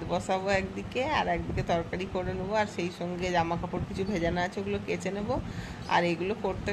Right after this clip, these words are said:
করতেও ফোনটা সঙ্গে থাকবে, ফোনে আমি গল্প শুনি, সেই audio স্টোরিগুলো যে হয় সেগুলো শুনি। তো এই, আর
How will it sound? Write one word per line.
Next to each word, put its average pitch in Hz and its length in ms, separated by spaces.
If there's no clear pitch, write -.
করতেও 240 280
ফোনটা 220 320
সঙ্গে 185 320
থাকবে, 175 280
ফোনে 175 300
আমি 185 120
গল্প 165 220
শুনি, 226 220
সেই 214 140
audio 175 260
স্টোরিগুলো 190 500
যে 214 160
হয় 180 240
সেগুলো 180 280
শুনি। 202 240
তো 208 60
এই, 214 100
আর 180 100